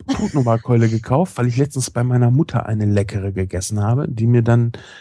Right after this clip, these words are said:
leider sagen musste, dass sie die nicht selbst gewürzt hat, sondern gekauft hat. Was deshalb schade war, weil sie mir dann natürlich nicht sagen konnte,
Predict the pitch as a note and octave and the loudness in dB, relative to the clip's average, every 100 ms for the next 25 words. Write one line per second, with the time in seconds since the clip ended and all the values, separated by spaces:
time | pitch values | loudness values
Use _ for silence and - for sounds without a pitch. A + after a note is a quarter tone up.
0 | - - A2 A#2+ D#3 D#3+ D3 C#3+ D3 C#3+ | -18 0 2 4 4 4 2 2 -2 -4
1 | - B2 A#2 A2+ G#2+ A2+ B2 C3+ - B2 | -2 -2 -2 -8 -8 -2 0 0 0 -2
2 | - - C#3+ D3 D3 - E3+ G3 - B2+ | -2 -8 -4 -4 -4 -4 -4 -6 -2 2
3 | A2+ A2 G#2+ - G2+ - - - - _ | 2 0 -4 -2 -2 -2 -6 -8 -10 _
4 | - A#2 - - C3+ C#3 F3+ - E3 E3 | -2 -2 -4 0 0 2 0 0 0 2
5 | E3+ F3+ F#3 B2+ B2+ A2+ G#2 G2+ F#2+ - | 2 0 0 2 4 4 2 -2 -2 -2
6 | G2+ F#2 - - F2 F2 G2 F#2+ - - | -2 -2 -8 -12 -8 -4 -4 -4 -8 0
7 | A#2+ C3 C3 D3 - | 2 2 -2 -6 -6